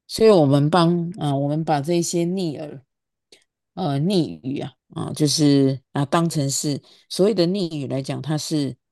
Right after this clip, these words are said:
啊，它是如同是这个鼓声一样。那为什么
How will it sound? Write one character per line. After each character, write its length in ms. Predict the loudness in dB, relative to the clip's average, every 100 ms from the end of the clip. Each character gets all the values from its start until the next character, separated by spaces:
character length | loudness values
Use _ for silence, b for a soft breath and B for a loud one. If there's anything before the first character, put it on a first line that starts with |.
| -12
啊， 100 | -10
它 200 | -4 -4
是 160 | -2 -2
如 160 | -2
同 240 | -4 -6 -6
是 220 | -8 -6
这 120 | -4
个 200 | -2 -4
鼓 260 | -4 -2 0
声 240 | -2 -4 -4
一 120 | -4
样。 200 | -2 -4 -8 b b b b
那 100 | -2
为 160 | 0 -2
什 100 | -6
么 140 | -6